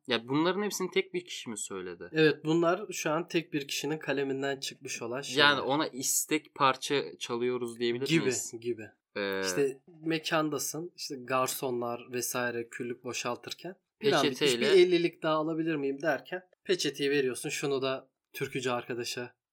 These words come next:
Speaker 2: veya
Speaker 1: Onun gibi bir şey oldu
Speaker 2: çalgıcı
Speaker 1: yani.
Speaker 2: arkadaşa uzatır
Speaker 1: E peki
Speaker 2: mısın?"
Speaker 1: buna
Speaker 2: gibisinden.
Speaker 1: diğer, e, hayran, hayranımız yok değil mi?
Speaker 2: Yok.
Speaker 1: Peki
Speaker 2: Bir
Speaker 1: buna
Speaker 2: tane var.
Speaker 1: Bir tane var. Tamam, güzel, o da iyi.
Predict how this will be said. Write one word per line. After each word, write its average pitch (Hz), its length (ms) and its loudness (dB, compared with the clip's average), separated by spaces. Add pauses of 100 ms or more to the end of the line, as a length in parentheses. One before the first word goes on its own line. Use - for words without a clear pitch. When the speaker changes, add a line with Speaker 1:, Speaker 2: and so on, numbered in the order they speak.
(120)
Speaker 2:
veya 123 180 -2
Speaker 1:
Onun 139 220 4
gibi 147 200 -4
bir 143 60 -10
şey - 200 -4
oldu 131 60 2
Speaker 2:
çalgıcı 139 360 2
Speaker 1:
yani. 135 100 4
Speaker 2:
arkadaşa 123 400 -2
uzatır 123 280 0
Speaker 1:
E 120 100 0
peki 143 240 0
Speaker 2:
mısın?" - 80 -6
Speaker 1:
buna 135 240 0
Speaker 2:
gibisinden. 113 100 -2
Speaker 1:
diğer, 127 200 2
e, 101 360 -6
hayran, 107 580 0
hayranımız 101 640 -8
yok 90 220 -16
değil 120 100 -14
mi? 101 100 -14 (180)
Speaker 2:
Yok. 113 360 -10
Speaker 1:
Peki 135 260 -6
Speaker 2:
Bir 160 60 -2
Speaker 1:
buna 131 80 -4
Speaker 2:
tane 131 280 0
var. - 320 -20
Speaker 1:
Bir 120 100 -14
tane 101 280 -10
var. - 300 -18
Tamam, 127 380 -6
güzel, 120 340 -12
o 120 140 -14
da 110 100 -10
iyi. 104 240 -12